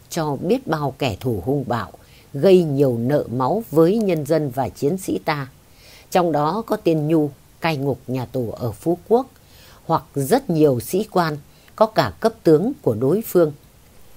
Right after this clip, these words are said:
Đến bây giờ, họ vẫn được sống, trở thành những công dân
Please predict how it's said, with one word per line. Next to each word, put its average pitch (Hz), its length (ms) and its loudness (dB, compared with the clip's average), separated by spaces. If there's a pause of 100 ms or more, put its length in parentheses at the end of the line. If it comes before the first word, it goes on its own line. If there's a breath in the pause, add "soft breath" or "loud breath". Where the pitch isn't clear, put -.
(200)
Đến 175 400 4
bây 160 160 4
giờ, 120 360 0 (340)
họ - 260 -2
vẫn 165 220 -2
được 151 220 4
sống, 190 360 0 (420 soft breath)
trở - 180 4
thành 127 360 -2
những 156 300 2
công 170 220 2
dân 147 240 2